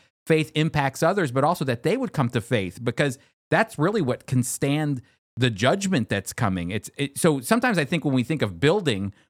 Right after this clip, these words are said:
we're thinking of physical buildings that we're building, but a lot of times the type of building I think Paul is talking about is the discipleship that we pour into others and the spiritual insights that we help give from the scriptures or,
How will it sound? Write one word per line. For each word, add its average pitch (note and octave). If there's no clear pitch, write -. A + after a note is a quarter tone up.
we're G#2
thinking C3
of F#2
physical D3
buildings B2+
that G#2
we're F#2+
building, F#2
but -
a A2+
lot C#3+
of B3+
times B2
the A#2
type D#3
of G#2
building D#3+
I D#3
think A#2+
Paul D3+
is -
talking F#2
about E2+
is G2
the G#2
discipleship A#2+
that G#2+
we G2+
pour G2
into F#2
others F2
and G#2
the F#2+
spiritual D#3
insights E3
that -
we A#2+
help A#2+
give A#2+
from A2
the G2
scriptures C#3
or, F#2